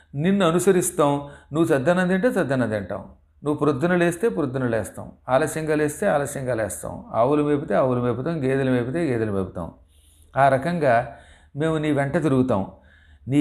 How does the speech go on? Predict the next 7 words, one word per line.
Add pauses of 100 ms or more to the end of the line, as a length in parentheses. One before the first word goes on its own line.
(120)
వెంట (140)
తిరిగేటటువంటి (120)
మేము
చేసే
సేవలు
మరి
స్వీకరించవలసిందేగా.